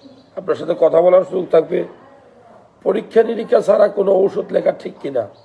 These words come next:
সেটা একটা ইম্পর্টেন্ট টপিক। আপনি চাইলে ঠিক, আপনি না চাইলে ঠিক না। আমি বলবো পরীক্ষা নিরীক্ষা করেই ওষুধ খাওয়া উচিত। আপনার ডায়াবেটিস আছে কিনা দেখা উচিত, আপনার প্রস্রাবে ইনফেকশন আছে কিনা দেখা উচিত, আপনার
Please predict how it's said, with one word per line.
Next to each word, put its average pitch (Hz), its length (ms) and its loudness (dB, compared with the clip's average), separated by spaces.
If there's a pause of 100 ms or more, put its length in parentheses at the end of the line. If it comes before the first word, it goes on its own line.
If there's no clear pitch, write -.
(600)
সেটা 170 240 2
একটা - 120 -4
ইম্পর্টেন্ট 175 520 -2
টপিক। 135 320 0 (760)
আপনি - 280 -2 (120)
চাইলে 180 200 2 (120)
ঠিক, 214 140 -6 (500)
আপনি 135 140 -2 (100)
না 160 80 6
চাইলে 156 220 -2 (100)
ঠিক 143 100 -14 (100)
না। 110 80 0 (580)
আমি 160 120 2 (100)
বলবো 190 180 0 (120)
পরীক্ষা 190 240 0
নিরীক্ষা 185 300 -4 (120)
করেই 240 240 4 (680)
ওষুধ 139 280 -2
খাওয়া 139 200 6 (100)
উচিত। 107 200 -12 (720)
আপনার 135 240 -4
ডায়াবেটিস 147 460 2
আছে 156 200 2
কিনা 151 220 2
দেখা 135 240 0
উচিত, - 320 -4 (760)
আপনার - 220 -10
প্রস্রাবে 156 380 -2
ইনফেকশন 151 440 -8
আছে - 200 -10
কিনা 151 140 -2
দেখা 139 260 2 (100)
উচিত, 110 240 -14 (1900)
আপনার 143 220 -6